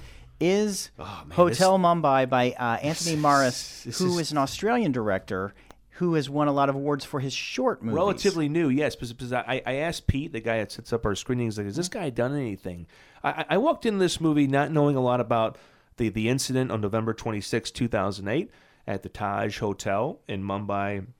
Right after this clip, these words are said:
Speaker 2: India. Um, it, it, it's about a group of gunmen, terrorists, that walked into separate locations, not just the hotel,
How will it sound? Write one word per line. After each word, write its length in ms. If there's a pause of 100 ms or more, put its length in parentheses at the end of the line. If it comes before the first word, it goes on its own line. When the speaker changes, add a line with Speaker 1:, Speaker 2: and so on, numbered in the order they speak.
(580)
Speaker 2:
India. 600
Um, 340
it, 240
it, 300
it's 140
about 240
a 40
group 280
of 160
gunmen, 520
terrorists, 500
that 160
walked 360
into 200
separate 460
locations, 640
not 220
just 240
the 100
hotel, 580